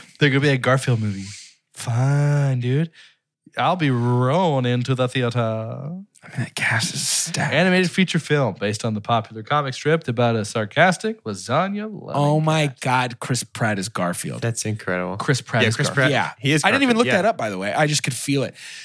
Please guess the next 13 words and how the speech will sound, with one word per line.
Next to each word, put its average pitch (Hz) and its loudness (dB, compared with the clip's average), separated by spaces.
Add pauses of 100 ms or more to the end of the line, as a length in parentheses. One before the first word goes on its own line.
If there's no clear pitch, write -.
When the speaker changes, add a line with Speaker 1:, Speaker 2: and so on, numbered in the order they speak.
(120)
Speaker 2:
Hey, 208 2 (640)
Hollywood, 254 4 (280)
stop. - 0 (1000)
Speaker 3:
Hey, 117 2
Jordan, 113 2
I'm 135 4
gonna 123 4
need 110 4
you 95 2
to 92 -2
go 95 2
ahead. 92 2
Speaker 2:
Just - -4